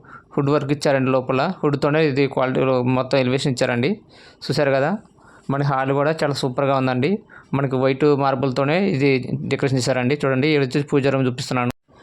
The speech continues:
అదేవిధంగా హాల్ చూపిస్తున్నాను. చూడండి ఫ్రెండ్స్, చూశారు కదా, పూజా రూమ్, ఓపెన్ కిచెన్. మనకి ఇంటెన్షన్ కూడా బాగా ఇచ్చారండి. చూడండి, సెల్ఫ్లు కూడా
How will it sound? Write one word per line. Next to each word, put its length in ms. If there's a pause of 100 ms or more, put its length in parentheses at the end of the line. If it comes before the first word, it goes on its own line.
(340)
అదేవిధంగా 480
హాల్ 320
చూపిస్తున్నాను. 760 (340)
చూడండి 220
ఫ్రెండ్స్, 320 (480)
చూశారు 320
కదా, 160 (520)
పూజా 220
రూమ్, 160
ఓపెన్ 380
కిచెన్. 280 (2250)
మనకి 260
ఇంటెన్షన్ 540
కూడా 100
బాగా 200
ఇచ్చారండి. 400
చూడండి, 380
సెల్ఫ్లు 380
కూడా 220